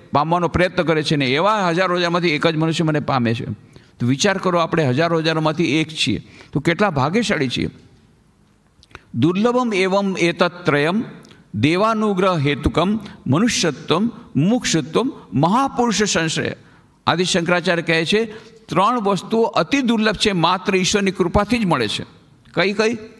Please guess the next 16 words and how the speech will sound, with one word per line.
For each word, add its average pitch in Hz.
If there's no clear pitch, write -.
મનુષ્યત્વમ, 180
મનુષ્ય 143
જન્મ. 104
મુમુક્ષુત્વમ, 185
મુક્તિ 165
પ્રાપ્ત 190
કરવાની 170
ઈચ્છા, 127
દુઃખોમાંથી, 185
બધા 156
દુઃખોમાંથી, 185
અજ્ઞાનમાંથી 175
મુક્તિ 151
પ્રાપ્ત 160
કરવાની 151
ઈચ્છા. -